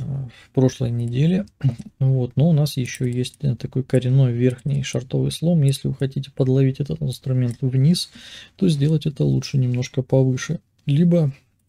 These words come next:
может, даже с текущих, но за, со стопом за ближайшие вот эти шортовые коррекции. Не больше трехсот пунктов здесь надо отдать. И дальше, если не пойдет, а такое может быть, приложить свои, э,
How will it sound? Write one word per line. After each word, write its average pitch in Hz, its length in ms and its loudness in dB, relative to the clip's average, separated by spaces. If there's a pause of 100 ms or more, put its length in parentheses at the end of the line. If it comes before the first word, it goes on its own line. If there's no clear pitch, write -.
(760)
может, 143 420 4
даже 127 220 2
с - 80 -8
текущих, - 580 -6
но 160 140 4
за, 139 160 0
со 139 200 -6
стопом 139 440 -4
за 123 140 0
ближайшие 123 680 -4
вот 135 180 -6
эти 143 200 -6
шортовые 127 500 -4
коррекции. 123 500 -6 (540)
Не 139 100 4
больше 156 340 4
трехсот 131 460 -2
пунктов 123 340 -2
здесь 127 200 -8
надо 123 260 -2
отдать. 143 320 -2
И 156 140 -2
дальше, 139 440 0 (260)
если 127 280 -4
не 120 140 -2
пойдет, 127 420 -2 (200)
а 190 100 -2
такое 139 260 -2
может 120 240 -6
быть, 156 160 0 (800)
приложить 139 480 2
свои, 135 420 0 (360)
э, 123 400 -2